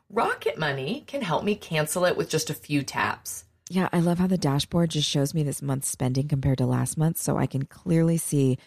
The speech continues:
Speaker 2: my spending habits. Plus, they'll help me create a custom budget, and it keeps my spending on track.
Speaker 1: Stop wasting money on things you don't use. So cancel your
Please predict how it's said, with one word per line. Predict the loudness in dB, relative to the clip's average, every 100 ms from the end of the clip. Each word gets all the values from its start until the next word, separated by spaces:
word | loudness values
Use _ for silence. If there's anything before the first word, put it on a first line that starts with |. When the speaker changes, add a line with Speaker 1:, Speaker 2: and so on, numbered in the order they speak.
| _ -4
Speaker 2:
my | 0 2
spending | 2 0 2 2
habits. | 0 0 0 -2 -6 -12 _ _
Plus, | 0 2 2 2
they'll | 2
help | 2 2
me |
create | 0 2 2
a |
custom | 2 0 0 -2
budget, | 0 2 2 0
and | 0
it | -2 -4
keeps | -8 -4
my | -2
spending | 0 0 2
on | 2
track. | 0 -2 -6 _ _ _
Speaker 1:
Stop | -12 -4 0 2 0 -2
wasting | 0 0 0 0 2
money | 2 0 -2
on | -2 -4
things | -2 -2 -2 -4
you | -2
don't | 0 0 0
use. | 0 2 2 0 -4 -10
So | -14
cancel | -4 -2 0 0 0 0 -2
your | -2